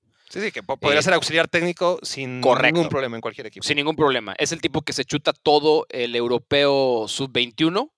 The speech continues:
Speaker 2: ¿no? Eh,
Speaker 1: Sí,
Speaker 2: es
Speaker 1: eh,
Speaker 2: el, es el
Speaker 1: genuinamente
Speaker 2: cuate
Speaker 1: le
Speaker 2: que
Speaker 1: gusta
Speaker 2: se
Speaker 1: el juego, lo juegue quien lo
Speaker 2: Correcto.
Speaker 1: juegue, ¿no?
Speaker 2: Pero y, y le gusta entender y le gusta saber.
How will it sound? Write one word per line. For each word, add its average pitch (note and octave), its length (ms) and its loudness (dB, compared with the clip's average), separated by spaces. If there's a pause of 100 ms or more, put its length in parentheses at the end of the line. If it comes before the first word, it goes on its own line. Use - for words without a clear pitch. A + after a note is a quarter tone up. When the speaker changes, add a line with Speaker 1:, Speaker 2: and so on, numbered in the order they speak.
(360)
Speaker 2:
¿no? D#3+ 260 -2 (800)
Eh, G#2 720 -2
Speaker 1:
Sí, C3+ 60 0
Speaker 2:
es D3 120 0
Speaker 1:
eh, F3 40 4
Speaker 2:
el, D#3 60 -2
es D3+ 40 -10
el - 40 -12
Speaker 1:
genuinamente F#3 380 6
Speaker 2:
cuate D#3+ 140 4
Speaker 1:
le D#3+ 80 2
Speaker 2:
que D3+ 60 2
Speaker 1:
gusta F3 200 4
Speaker 2:
se D#3+ 60 0
Speaker 1:
el - 0 -
juego, C3 360 -2 (320)
lo B2+ 140 -2
juegue D#3 220 0
quien F#2+ 40 0
lo G#2 60 0
Speaker 2:
Correcto. A#2 220 2
Speaker 1:
juegue, F#2 200 -10
¿no? C#3 160 -16 (180)
Speaker 2:
Pero F#3 240 6
y, G3+ 200 -2
y G#3+ 100 -10
le F#3+ 120 0
gusta A#3+ 260 -2
entender D#3+ 460 0
y D#3+ 100 -6
le D3 80 0
gusta C#3+ 320 -6
saber. G2+ 420 -6